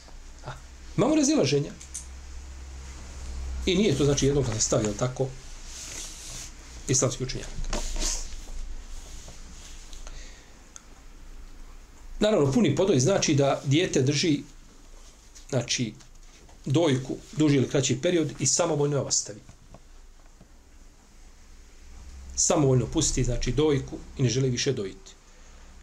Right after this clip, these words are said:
Jer ponekad mu treba, zasitilo se. Tako.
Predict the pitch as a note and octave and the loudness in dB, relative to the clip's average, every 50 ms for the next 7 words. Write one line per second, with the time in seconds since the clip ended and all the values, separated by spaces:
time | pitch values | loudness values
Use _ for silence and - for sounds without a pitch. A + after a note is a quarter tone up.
0 | - - - - - - - A#3 G3+ - G3 F#3+ F3+ - - C3 B2+ C3 E3 D#3 | -20 -20 -20 -20 -18 -2 0 0 2 2 2 2 4 4 4 2 2 2 2 2
1 | C3 A#2 A2 - - - - F3+ F#3 - C3 - - - - - - - - - | 2 2 0 -4 -8 -10 -2 2 2 2 2 0 -2 -4 -8 -6 -8 -8 -8 -10
2 | - - - - - - - - - - | -16 -20 -20 -20 -20 -20 -20 -20 -20 -20